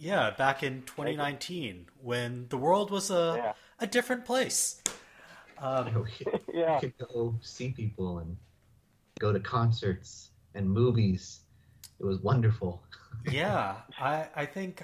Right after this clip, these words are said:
Speaker 1: I, I was still living in Los Angeles at the time. It was a very different world. Um,
Speaker 2: I was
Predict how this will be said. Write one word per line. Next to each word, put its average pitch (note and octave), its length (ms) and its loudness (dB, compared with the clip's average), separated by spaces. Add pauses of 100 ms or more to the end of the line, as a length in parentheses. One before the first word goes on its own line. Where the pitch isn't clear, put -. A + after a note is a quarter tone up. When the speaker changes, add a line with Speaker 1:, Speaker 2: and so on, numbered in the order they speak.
(120)
Speaker 1:
I, E3 260 -4
I D3+ 140 -4
was D#3+ 160 -4
still - 580 -6
living B2 300 -6
in G#2+ 140 -8
Los G2 280 -6
Angeles G#2+ 520 -10
at F#2+ 100 -20
the - 60 -14
time. F2 380 -14 (360)
It - 60 -20
was A#2+ 120 -10
a G2 320 -4 (180)
very D#3 300 -4
different C#3 640 -6 (500)
world. G2+ 420 -6 (720)
Um, G#2 460 -6 (220)
Speaker 2:
I C3 160 4
was D#3+ 160 2